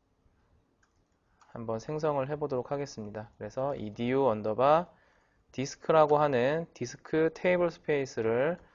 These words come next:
생성을 하겠고요. 어, 데이터 파일은 이디유 언더바 디스크 점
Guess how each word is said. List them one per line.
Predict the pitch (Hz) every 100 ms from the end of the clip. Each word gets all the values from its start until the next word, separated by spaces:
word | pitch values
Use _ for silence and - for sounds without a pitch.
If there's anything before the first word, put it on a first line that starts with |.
| _ _ _
생성을 | - 147 143 139 127 131
하겠고요. | 147 143 - 104 101 135 175 _ _
어, | 110 104
데이터 | - 107 110
파일은 | 107 104 101 131 170 196 - _ _ _ _ _ _ -
이디유 | 107 107 110 127 160
언더바 | 117 110 110 104 104 135 180 - _ _ _ _ _ _ _ _
디스크 | 110 - - - -
점 | - 151 175